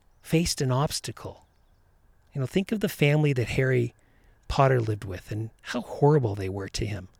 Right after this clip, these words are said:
Or Luke facing Darth Vader and the dark side. Think of Keanu Reeves and deciding between, if you remember, and if you haven't watched The Matrix, 'cause it's not as popular maybe as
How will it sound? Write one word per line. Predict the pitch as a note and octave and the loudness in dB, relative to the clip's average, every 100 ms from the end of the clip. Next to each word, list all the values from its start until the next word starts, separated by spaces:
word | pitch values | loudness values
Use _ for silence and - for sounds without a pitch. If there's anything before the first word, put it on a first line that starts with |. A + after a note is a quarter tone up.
| _ _ _ _ _ _ | _ _ _ _ _ _
Or | - C#3 C#3 | -2 2 4
Luke | D3 C#3+ - | 4 2 2
facing | C#3 C3 - C3 | 4 4 2 0
Darth | A2+ A#2+ A#2 | 4 2 2
Vader | - A2+ A2 G2+ | -2 0 0 -4
and | G#2 | -6
the | |
dark | G2 G2+ G#2 - | -4 -4 -4 -2
side. | - F2 F2 - _ _ _ _ _ _ _ _ _ _ _ _ _ | -4 -4 -12 -16 _ _ _ _ _ _ _ _ _ _ _ _ _
Think | - C3+ | -4 0
of | C3+ - | -2 -2
Keanu | - C#3 C3+ | 0 2 2
Reeves | A#2 B2 A#2+ G#2 A#2 | 2 0 0 -4 -6
and | |
deciding | A2 - B2 A#2+ B2 A2+ | -2 0 0 0 -2 -4
between, | A#2+ - - A#2+ A#2+ A#2 - _ _ | -8 -6 -2 0 0 -2 -8 _ _
if | C3 | -4
you | |
remember, | A2+ A#2 A#2+ C3+ C3+ G2+ G2 - | 0 4 4 4 2 -2 -4 -2
and | C#3 | 0
if | - | 0
you | - | -2
haven't | - D3 F3 - _ _ | 2 2 2 -4 _ _
watched | C3 C#3 - | 0 0 0
The | C#3 | 0
Matrix, | B2 A#2+ - E3+ - - _ _ - - | 2 0 -2 -6 -6 -12 _ _ -20 -2
'cause | C#3+ | 0
it's | C#3 - | 0 0
not | D3 C3+ | 2 2
as | - | 2
popular | - B2+ - B2 | 2 2 2 0
maybe | A#2+ A#2+ A#2 | 0 0 -2
as | A2 A2 | -4 -6